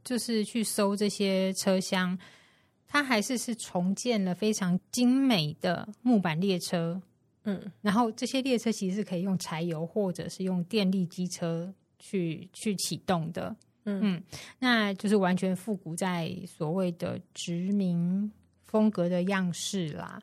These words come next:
Speaker 2: 嗯，
Speaker 1: 那它每一列大概就是三十六间客房，套房。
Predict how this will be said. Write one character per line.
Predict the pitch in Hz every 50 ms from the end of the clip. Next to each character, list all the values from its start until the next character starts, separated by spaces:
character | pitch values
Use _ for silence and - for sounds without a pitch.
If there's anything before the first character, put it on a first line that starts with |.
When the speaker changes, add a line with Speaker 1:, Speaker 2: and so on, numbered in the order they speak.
| - -
Speaker 2:
嗯， | - 214 220 220 220 214 214
Speaker 1:
那 | 262 247 240
它 | 214 202 226 262 262
每 | 262 254 214 165
一 | 165 170
列 | 190 214 233 233 208 196
大 | 196 202 202
概 | 202 202 196
就 | 190 196
是 | 180 - 208 190 185
三 | 175 - - 226 220 220
十 | - -
六 | 185 202 196 180
间 | 170 - 180 185 185
客 | - - 214 180 170
房， | 165 - - - - - - -
套 | - 240 208 185
房。 | 170 - - - - - - 208